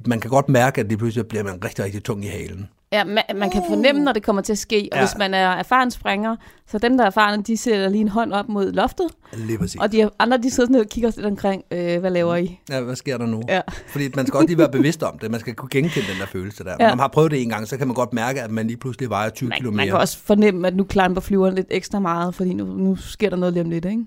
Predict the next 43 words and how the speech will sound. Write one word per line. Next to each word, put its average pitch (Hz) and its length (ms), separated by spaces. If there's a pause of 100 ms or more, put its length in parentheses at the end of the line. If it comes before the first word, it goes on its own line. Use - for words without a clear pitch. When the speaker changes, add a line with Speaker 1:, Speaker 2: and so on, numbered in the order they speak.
Speaker 1:
Jo, 175 100
jo, 110 240
men 123 100
det 117 80
er 151 40
ikke 156 80
kun, 180 160
fordi 175 120
den 139 120
climber, 117 240
det 110 80
er 104 40
også 117 180
noget 127 100
med 120 100
hældning 117 380
og 92 280 (240)
alt 95 220
muligt 98 240
andet. 104 160
Der, 98 100 (280)
der, - 100
der - 120
er 123 160
en, 117 160 (480)
det 160 140
skal 156 120
jeg 135 80
ikke 131 140
sidde 127 120
og 110 40
kloge 104 220
mig 104 220
i. - 100
Der 135 80
er 139 120
flere 151 320
faktorer 131 460
i 110 140
det, 117 180
tror - 280
jeg. 92 80 (640)
Speaker 2:
Ja. 175 80